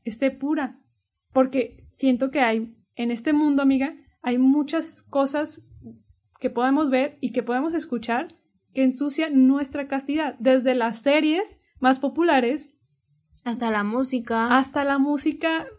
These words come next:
Speaker 1: pues, más popular, ¿no? Que todo mundo nos gusta, sí.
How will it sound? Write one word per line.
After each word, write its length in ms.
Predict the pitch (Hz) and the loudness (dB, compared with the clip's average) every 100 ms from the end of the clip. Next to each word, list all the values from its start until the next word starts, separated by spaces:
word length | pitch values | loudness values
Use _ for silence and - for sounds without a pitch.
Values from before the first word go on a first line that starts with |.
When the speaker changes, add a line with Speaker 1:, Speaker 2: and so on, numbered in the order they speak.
| _ _ _ _ _ | _ _ _ _ _
Speaker 1:
pues, 580 | - 254 254 269 - - - | 2 4 4 0 -10 -14 0
más 340 | 254 254 240 | 2 4 2
popular, 800 | 233 240 208 226 240 277 311 277 | -2 -6 -2 2 4 6 6 6
¿no? 240 | 262 277 294 | 4 4 2
Que 100 | 262 | 0
todo 320 | - 262 294 320 | 4 4 6 2
mundo 240 | 330 359 | 2 2
nos 180 | 359 349 | 2 2
gusta, 300 | 359 392 427 508 440 | 2 0 -2 -4 -4
sí. 480 | - 277 262 220 | 0 2 2 2